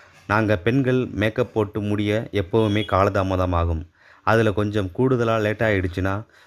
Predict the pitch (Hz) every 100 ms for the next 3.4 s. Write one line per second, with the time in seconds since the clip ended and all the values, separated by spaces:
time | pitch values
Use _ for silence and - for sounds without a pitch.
0 | - 117 139 139 117 101 101 107 104 92
1 | 87 98 101 95 90 87 87 82 85 _
2 | _ _ - 107 120 113 107 104 117 -
3 | 127 123 131 117